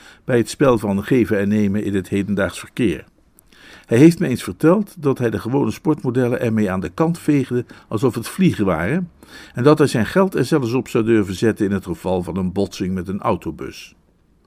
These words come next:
Ik installeerde mijn bejaarde bloedverwant ergens in de spelonkachtige diepten van het voertuig en hij trok zijn schoenen uit. Pas toen hij veilig op zijn rug lag, met zijn tenen uit het raampje zwabberend,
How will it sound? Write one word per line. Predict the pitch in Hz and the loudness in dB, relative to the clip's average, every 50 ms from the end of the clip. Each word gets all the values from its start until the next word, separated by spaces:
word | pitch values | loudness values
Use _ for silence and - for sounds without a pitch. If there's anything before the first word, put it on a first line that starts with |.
| _ _ _ _ _ - - _ _ _ _ _ _ | _ _ _ _ _ -20 -20 _ _ _ _ _ _
Ik | - - 113 104 - | -4 -2 -2 -2 -2
installeerde | - 104 95 - - 87 87 104 104 101 95 98 | -2 -2 -2 -4 -4 -4 0 0 2 2 2 0
mijn | 104 98 98 | 0 0 0
bejaarde | 92 101 104 101 98 101 92 | 0 0 0 0 0 -2 -2
bloedverwant | 92 101 113 110 - - 104 104 101 101 98 - | -2 0 -2 -2 -2 -2 0 0 0 0 0 -2
ergens | - 117 113 104 95 107 101 90 - | -2 0 0 0 0 0 -2 -2 -2
in | - 101 95 | -6 -6 -6
de | 90 | -8
spelonkachtige | - - - 92 95 107 110 107 104 - 104 104 - - 95 - 104 90 | -8 -8 -6 -2 0 2 2 0 0 -2 -2 -4 -4 -6 -8 -6 -6 -4
diepten | 90 131 123 113 - 131 120 110 | -2 -4 -4 -2 -2 -2 -2 -2
van | 113 117 110 | -2 -2 -4
het | 107 104 | -4 -4
voertuig | - - 135 127 113 - 123 110 113 - - _ - - - - - - | -4 -2 -2 -2 0 2 2 2 2 0 -4 _ -20 -20 -20 -20 -12 -6
en | 127 104 | -2 0
hij | 107 104 101 | 0 0 0
trok | - 107 98 - | 0 -4 -6 -4
zijn | - 98 90 | -6 -6 -6
schoenen | - - 101 92 90 60 | -4 -2 -2 -2 -2 -4
uit. | 57 - - - - _ _ _ _ _ _ _ _ _ _ _ _ _ _ _ _ _ | -8 -12 -14 -18 -20 _ _ _ _ _ _ _ _ _ _ _ _ _ _ _ _ _
Pas | - 135 127 - - | 4 4 4 4 2
toen | - - 95 | -2 -4 -4
hij | 87 80 76 | -2 -4 -2
veilig | - 82 85 82 80 | -2 -2 -2 -2 -2
op | 87 80 | -6 -8
zijn | - 85 78 | -8 -6 -2
rug | 85 110 110 - | 0 0 0 2
lag, | 104 104 117 - - | 0 -2 -2 -2 -6
met | - 92 87 - | -8 -8 -8 -8
zijn | - - 71 - | -8 -10 -12 -8
tenen | - 98 95 92 92 95 | -4 -2 -2 0 -2 -2
uit | 80 95 - | -4 -6 -8
het | 87 80 87 | -10 -8 -6
raampje | 87 92 107 110 - - 101 | -6 -4 -4 -6 -6 -6 -6
zwabberend, | 87 85 85 98 104 - 95 107 107 107 - | -6 -4 -6 -6 -4 -4 -2 -2 -2 -4 -6